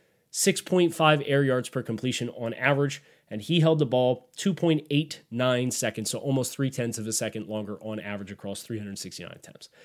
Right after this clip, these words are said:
And Justin Fields, three hundred and eighteen attempts last season, six point five air yards per completion on average, and he held the ball three point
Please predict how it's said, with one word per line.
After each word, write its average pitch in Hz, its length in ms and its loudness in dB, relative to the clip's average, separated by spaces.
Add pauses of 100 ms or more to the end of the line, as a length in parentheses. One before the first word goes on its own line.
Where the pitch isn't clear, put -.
(220)
And 113 140 -4
Justin 151 400 2
Fields, - 600 2 (360)
three 151 180 2
hundred 156 220 6
and 139 220 -4
eighteen 175 480 2
attempts 147 420 2
last 131 240 0
season, 123 300 -2
six 160 200 -4
point 147 320 -2
five 131 380 0 (140)
air 123 180 0
yards 117 240 -4
per 117 140 -6
completion 113 480 -6
on 110 200 -10
average, 156 440 2 (340)
and 120 140 -4
he 180 240 0
held 151 280 4
the 131 80 2
ball 113 280 2
three 135 560 -2
point 151 420 -2